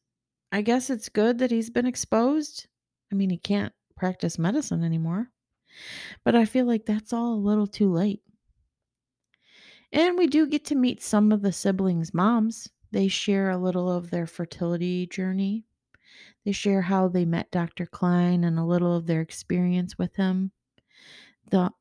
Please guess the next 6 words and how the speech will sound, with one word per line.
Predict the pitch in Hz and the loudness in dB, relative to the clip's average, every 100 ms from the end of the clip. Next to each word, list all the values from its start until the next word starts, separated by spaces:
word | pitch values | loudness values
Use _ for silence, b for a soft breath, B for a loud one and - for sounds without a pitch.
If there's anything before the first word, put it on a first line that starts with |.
| - | 0
only | 202 226 247 254 202 - | 4 6 8 6 4 2
dad, | 170 165 214 233 175 | 0 2 2 0 -2
though, | 156 147 156 170 - _ _ | -4 -4 -4 -4 -6 _ _
that | - 185 | -4 -2
we | 175 | 2
meet | 175 196 | 4 2